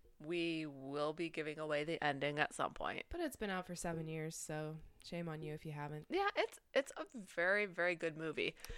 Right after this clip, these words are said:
Speaker 1: However, there are a lot of movies on the Rotten Tomato rom-com list that I haven't seen that have been out
Speaker 2: Yeah.
Speaker 1: for about seventy years.
Speaker 2: Yeah, true story.
Speaker 1: So, um, Crazy Stupid Love.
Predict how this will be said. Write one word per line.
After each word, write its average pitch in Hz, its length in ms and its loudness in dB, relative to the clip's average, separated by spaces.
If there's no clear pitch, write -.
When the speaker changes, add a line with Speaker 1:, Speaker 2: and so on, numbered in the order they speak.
Speaker 1:
However, 233 300 8
there 240 340 6
are 247 280 4
a 240 60 0
lot 208 340 2
of 254 100 2
movies 226 380 -4
on 208 460 -4
the 185 80 -2
Rotten 190 340 0
Tomato 196 600 -2
rom-com 220 520 0
list 370 180 -4
that 247 80 -4
I 226 100 4
haven't 254 380 -2
seen 320 280 -4
that 202 100 2
have 190 140 4
been 202 100 6
out 226 220 6
Speaker 2:
Yeah. 196 140 -2
Speaker 1:
for 180 120 2
about 175 280 0
seventy 156 360 -4
years. 180 460 -4
Speaker 2:
Yeah, 156 300 0
true - 180 -6
story. 156 440 -8
Speaker 1:
So, 202 440 12
um, 247 380 12
Crazy 294 380 6
Stupid 254 520 -2
Love. 196 460 6